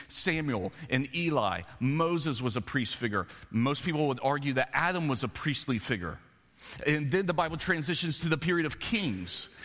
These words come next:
And you get the kings like David and Solomon and Asa and Hezekiah and all of those kings. And Christ is a better king. And now we're at the place in Scripture reading, if you're just joining us, we're reading through the Scripture all year long,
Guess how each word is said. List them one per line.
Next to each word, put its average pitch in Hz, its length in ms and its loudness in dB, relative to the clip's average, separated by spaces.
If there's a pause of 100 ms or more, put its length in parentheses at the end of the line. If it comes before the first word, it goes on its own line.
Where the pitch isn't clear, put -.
(120)
And 147 180 2
you 147 60 0
get 135 140 0
the 139 60 -6
kings 185 420 0
like 131 240 0
David 135 440 2
and 127 160 0
Solomon 139 480 2
and 127 140 -2
Asa 147 320 2 (140)
and 110 120 -2 (280)
Hezekiah 143 480 2
and 107 120 -2
all 165 280 0
of 151 100 0
those 147 240 0
kings. 143 440 -2 (220)
And 156 200 0 (220)
Christ 185 280 0
is 208 140 0
a 196 40 2
better 233 280 0
king. 214 440 0 (540)
And 156 240 4
now 202 300 4
we're 165 240 2
at 175 100 -2
the 151 80 -6
place - 560 0
in 151 320 2
Scripture 175 440 0
reading, 123 400 2
if 117 120 -2
you're 147 100 0
just 143 220 -2
joining 139 300 2
us, 110 160 -2
we're 127 80 2
reading 139 320 2
through 156 140 0
the 139 100 0
Scripture 139 420 0
all 131 240 2
year 131 160 0
long, 104 400 0